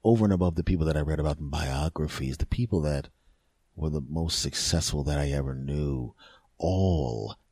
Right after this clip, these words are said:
had taken either the road less traveled or the road not traveled at all. I mean, think about it. Think about millions, billions of people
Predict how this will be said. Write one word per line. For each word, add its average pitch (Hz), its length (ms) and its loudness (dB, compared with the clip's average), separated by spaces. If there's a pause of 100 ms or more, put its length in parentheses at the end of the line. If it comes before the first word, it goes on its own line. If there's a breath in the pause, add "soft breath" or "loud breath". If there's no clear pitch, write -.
had 69 320 -4
taken 55 580 -2 (460 soft breath)
either 95 320 6
the 76 180 0
road 82 500 0
less 85 360 0
traveled 98 560 0 (260 loud breath)
or 82 180 0
the 71 120 0
road 73 280 -2
not 73 240 -4
traveled 73 480 -4
at 60 80 -6
all. 65 480 -8 (720 soft breath)
I - 20 -4
mean, 90 140 2
think 104 300 0
about 67 240 -2
it. - 80 -2
Think 87 160 0
about 69 240 -2
millions, 69 720 0
billions 113 640 4
of 82 100 -4
people - 400 -6